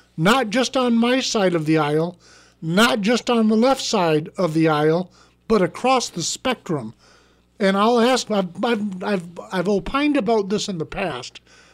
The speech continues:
but it's at critical mass now. That's why I'm bringing it up.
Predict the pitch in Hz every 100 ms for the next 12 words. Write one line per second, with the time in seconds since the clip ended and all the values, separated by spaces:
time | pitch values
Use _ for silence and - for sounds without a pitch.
0 | _ _ - 175 196 226 262 233 - 254
1 | 247 208 170 180 180 180 151 143 123 131
2 | _ _ _ - 147 185 185 202 170 160
3 | 151 151 143 143 143 113 -